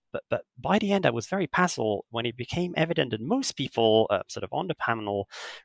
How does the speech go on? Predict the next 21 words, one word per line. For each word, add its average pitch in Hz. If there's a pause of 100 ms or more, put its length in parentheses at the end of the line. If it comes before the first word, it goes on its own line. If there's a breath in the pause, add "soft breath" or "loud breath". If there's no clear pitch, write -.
really 214
seemed 170
to 147
believe 117
that 110
the 113
key 180
for -
the 170
end 131
of -
apartheid 104
in 92
that 90
case, 117
uh, 101 (100)
uh, 101 (140)
were 110
American 123
activists -
who, 104